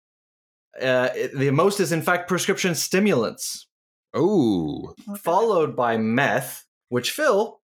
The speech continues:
Speaker 1: that means you got that right.
Speaker 2: Yes,
Speaker 1: Uh,
Speaker 2: a
Speaker 3: Pres-,
Speaker 2: point.
Speaker 3: I got prescription stimulants for two, right?
Speaker 1: No, meth is two.
Speaker 3: Okay, whatever.
Speaker 1: Prescription stimulants was one.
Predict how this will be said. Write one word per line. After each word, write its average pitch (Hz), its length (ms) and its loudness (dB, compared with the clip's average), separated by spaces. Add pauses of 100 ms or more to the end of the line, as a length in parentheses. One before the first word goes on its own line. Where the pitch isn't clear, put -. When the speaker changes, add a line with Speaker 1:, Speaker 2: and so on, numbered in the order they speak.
Speaker 1:
that 170 140 -2
means 147 220 -2
you 208 80 -2
got - 180 0
that 202 160 0
right. 277 500 0
Speaker 2:
Yes, 262 560 0
Speaker 1:
Uh, 226 200 2
Speaker 2:
a - 20 2
Speaker 3:
Pres-, 294 140 0
Speaker 2:
point. 247 240 4
Speaker 3:
I 277 40 -2
got 311 260 0 (240)
prescription 208 580 -6
stimulants 190 460 -4
for 202 80 -8
two, 233 220 -6
right? 160 240 -6 (400)
Speaker 1:
No, 120 360 0
meth 113 360 -2
is 101 160 -6
two. - 260 -8 (140)
Speaker 3:
Okay, 143 100 -20 (180)
whatever. 143 360 -16
Speaker 1:
Prescription 175 460 0
stimulants 139 460 0
was 117 140 -4
one. 101 220 -4